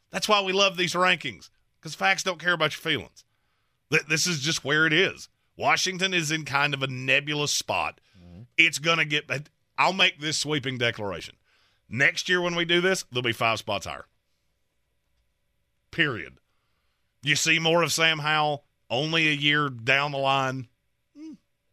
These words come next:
Speaker 1: I think you'll be fine. But in terms of franchises in the N F L, what this ranking basically says, if I could coach any team in the N F L,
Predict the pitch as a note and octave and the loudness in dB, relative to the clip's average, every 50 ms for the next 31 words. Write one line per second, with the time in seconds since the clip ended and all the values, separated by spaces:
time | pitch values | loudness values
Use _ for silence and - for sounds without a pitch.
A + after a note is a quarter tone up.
0 | _ _ _ _ _ _ _ _ _ _ _ _ _ _ _ _ _ _ _ _ | _ _ _ _ _ _ _ _ _ _ _ _ _ _ _ _ _ _ _ _
1 | - B2+ A#2 C#3+ C#3+ A2+ C3 A2+ G#2 F#2 - F#2 D#2+ B1+ - - _ _ _ _ | -2 0 0 0 -2 -2 -2 -6 -6 -8 -8 -10 -12 -14 -16 -20 _ _ _ _
2 | _ _ _ _ _ _ _ _ _ _ - D3 D#3+ E3 D#3 C#3 D#3 F3+ F#3 E3+ | _ _ _ _ _ _ _ _ _ _ 0 2 2 2 2 2 0 0 0 0
3 | C#3 C3 A2+ G#2 - C3+ C#3 D3+ E3+ F3 - F#3 F3 F3 D3 C#3+ C#3 C#3 D#3 C#3+ | -2 -4 -6 -6 -2 0 2 2 2 2 2 2 2 2 0 -2 -2 -2 -2 0
4 | C#3 C3+ C3 D3 D#3 D3+ C#3+ - C#3+ C#3+ D3 F3+ G3+ F#3 - _ _ _ - G#2+ | 0 2 2 2 2 2 0 0 0 0 0 0 -2 -6 -14 _ _ _ -4 0
5 | B2 D#3+ E3+ - C#3+ D#3 D#3+ - C#3+ D3 D3 D3 D#3 - C#3 B2 A#2 A2 A#2+ C3 | 0 0 0 2 0 0 0 0 0 0 2 2 2 2 -2 -6 -4 -2 0 0
6 | C3 - C#3 C3 A2 B2 A#2+ G#2+ A2 A2+ A#2 C3+ D#3+ F#3 - _ _ _ _ _ | 0 -2 -4 -6 -6 -6 -6 -4 -2 -2 -2 -2 -4 -6 -12 _ _ _ _ _
7 | _ _ _ _ _ _ _ _ _ _ _ _ _ - C#3+ C#3+ - D#3 E3 F3+ | _ _ _ _ _ _ _ _ _ _ _ _ _ 2 2 4 4 4 2 2
8 | - D#3+ D3 B2 D#3 C#3+ C3 A#2 B2+ C#3+ D#3+ E3 D3+ D#3 D#3 D3+ C#3+ C3 A#2 G#2+ | 2 -2 -8 -6 -4 -4 -2 -2 0 0 0 -2 -2 -2 -2 -2 -2 -2 -2 -2
9 | A2 A#2+ A#2 A2+ G#2 - F#2 C#2+ A#1+ - | -2 0 0 0 -2 -4 -6 -10 -10 -14